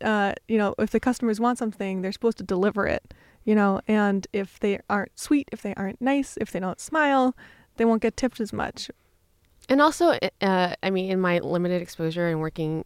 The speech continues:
Speaker 2: in kitchens, or, like, I have friends who also work in kitchens, they ha-, uh, have, like, a very, like, masculine patriarchal feel to them. Um, so then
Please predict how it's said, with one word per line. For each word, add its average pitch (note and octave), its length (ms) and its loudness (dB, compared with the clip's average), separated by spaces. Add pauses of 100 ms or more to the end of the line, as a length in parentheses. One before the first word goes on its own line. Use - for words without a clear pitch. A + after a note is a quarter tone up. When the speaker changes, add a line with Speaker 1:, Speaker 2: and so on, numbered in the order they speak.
(100)
Speaker 2:
in D3+ 340 -2
kitchens, F3+ 380 -4
or, D3+ 100 -2
like, D3 240 -6
I D#3+ 40 -6
have D#3 140 -6
friends F#3 300 0
who F#3 120 -2
also D#3+ 280 -2
work E3+ 180 -6
in F3 80 -6
kitchens, F#3+ 440 -4 (480)
they F#3+ 220 2
ha-, - 420 -6
uh, - 80 -4
have, G3+ 200 -4
like, B3 140 0
a G#3 60 2
very, E3+ 320 0
like, - 260 -6
masculine F#3 560 -4
patriarchal D#3+ 560 -8
feel D3+ 280 -8
to - 140 -4
them. C#4 300 2 (480)
Um, E3+ 400 2
so G3 220 0
then F#3+ 420 4